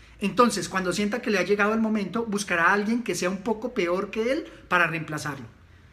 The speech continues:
Y encontrará a Calígula. Calígula ya ha llevado a cabo una acción que lo coloca en un rango mucho más elevado de criminalidad del que jamás pueda alcanzar Tiberio.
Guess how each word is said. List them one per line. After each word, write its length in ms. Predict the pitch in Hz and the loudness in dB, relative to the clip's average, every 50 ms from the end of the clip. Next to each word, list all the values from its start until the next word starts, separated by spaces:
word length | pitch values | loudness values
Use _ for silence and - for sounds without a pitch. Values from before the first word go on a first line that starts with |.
| - - - - - | -20 -20 -20 -4 0
Y 100 | 214 220 | 2 2
encontrará 920 | 202 214 - - - - - 220 214 208 208 190 175 170 180 220 285 294 - | 2 0 -4 -10 -20 -8 0 2 2 2 2 2 2 2 4 2 0 0 -2
a 100 | 226 208 | -6 -2
Calígula. 500 | - 185 170 170 175 156 143 131 117 113 - - - - - _ - - | 0 0 0 0 0 -2 -4 -6 -8 -10 -16 -20 -20 -20 -20 _ -10 2
Calígula 680 | - 190 202 247 262 302 294 302 320 311 - - - - - - | 4 4 4 4 2 4 2 2 2 0 -4 -14 -18 -20 -20 -10
ya 280 | 185 160 196 202 220 220 | 2 4 6 6 6 6
ha 40 | 208 | 4
llevado 320 | 208 220 220 226 220 233 | 2 2 2 2 2 2
a 80 | 226 - | 2 2
cabo 160 | 226 240 254 | 4 2 2
una 140 | 240 214 208 | 2 0 -2
acción 320 | 214 - - 233 233 233 | -2 -2 -2 -2 -2 0
que 100 | - 233 | 0 0
lo 140 | 233 214 - | 0 0 -2
coloca 480 | - 165 156 170 175 175 175 233 - - | -2 -2 0 2 0 0 0 -6 -6 -4
en 120 | 180 165 | -6 -6
un 120 | 170 175 180 | -6 -4 -2
rango 320 | 202 202 202 196 196 208 | 0 0 0 2 2 2
mucho 280 | 202 202 208 208 214 208 | 2 2 0 0 0 0
más 200 | 202 208 208 226 | 0 -2 -2 -2
elevado 480 | 214 185 160 156 151 165 180 202 202 - - - - | -2 -2 0 0 0 0 0 -2 -4 -10 -18 -6 0
de 140 | 190 185 185 | 0 0 2
criminalidad 720 | 196 196 185 175 170 160 156 151 156 180 240 311 - - - - - - | 2 0 0 0 0 0 -2 0 2 0 0 0 -2 -8 -16 -20 -14 -2
del 200 | 165 185 180 - | -2 -2 -2 0
que 120 | - 170 | -2 -2
jamás 300 | 151 165 160 170 214 226 | -2 0 -2 -2 -4 -4
pueda 220 | - - 208 202 214 | 0 0 2 2 2
alcanzar 560 | 233 220 - 175 156 - - 208 247 233 - | 0 0 -4 -6 -6 -2 -2 -2 -2 -4 -8
Tiberio. 440 | - 175 160 147 135 123 120 117 113 | -8 -6 -4 -4 -4 -4 -8 -10 -12